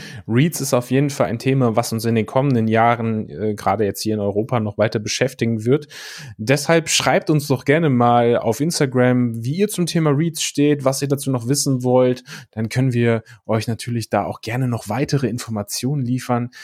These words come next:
Außerdem noch, äh, zwei kleine Sachen in, äh, in eigener Sache sozusagen. Ähm, zum einen, äh, schaut doch gerne einmal in die Podcast-Beschreibung. Wir haben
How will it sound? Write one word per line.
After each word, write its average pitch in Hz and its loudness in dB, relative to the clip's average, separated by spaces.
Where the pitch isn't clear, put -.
Außerdem 147 2
noch, 123 0
äh, 110 -4
zwei 147 2
kleine 139 4
Sachen 135 2
in, 135 -2
äh, 107 0
in 117 -4
eigener 135 0
Sache 92 -4
sozusagen. 95 -6
Ähm, 101 2
zum 135 0
einen, 185 2
äh, 110 4
schaut - 2
doch 151 -2
gerne 185 2
einmal 135 2
in 147 0
die 135 2
Podcast-Beschreibung. 117 0
Wir 104 0
haben 127 0